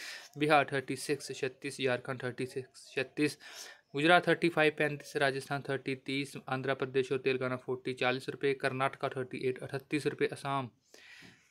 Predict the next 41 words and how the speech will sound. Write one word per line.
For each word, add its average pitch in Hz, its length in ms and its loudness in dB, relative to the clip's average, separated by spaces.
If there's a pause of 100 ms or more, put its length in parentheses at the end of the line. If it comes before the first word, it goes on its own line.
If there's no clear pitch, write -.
(400)
कोई 127 220 0 (320)
गिरने 123 260 -2
का 131 100 -2
नाम 123 200 2
नहीं 123 140 -2
ले 123 140 2
रहा 123 140 0
है, 131 160 -4 (320)
छत्तीसगढ़ 143 500 2
थर्टी 135 300 -2
एट 127 100 2
अड़तीस 131 400 -4
रुपये, - 220 -4
उड़ीसा 131 380 0
थर्टी 131 280 -4
सेवन 127 260 -4
सैंतीस 123 400 -8
रुपये, - 200 -4
नॉर्थ 127 320 0
बंगाल 131 220 -2
फ़ोर्टी 131 340 -2
चालीस 120 360 0
रुपये। 131 240 0 (540)
यदि 196 120 2
मैं 214 100 6
रुक 208 160 4
करूँ 202 120 6
साउथ 180 200 2 (120)
बंगाल 151 300 2 (100)
का 143 180 2 (140)
तो 139 60 -2
वहाँ 127 240 -2
से 131 100 -10
थर्टी 127 300 -2
नाइन 123 240 -2
उनतालीस 123 440 -2
रुपये 127 180 -4
का 123 120 -2
अपडेट 123 320 -2
है, 123 60 -4
वहीं 127 320 -4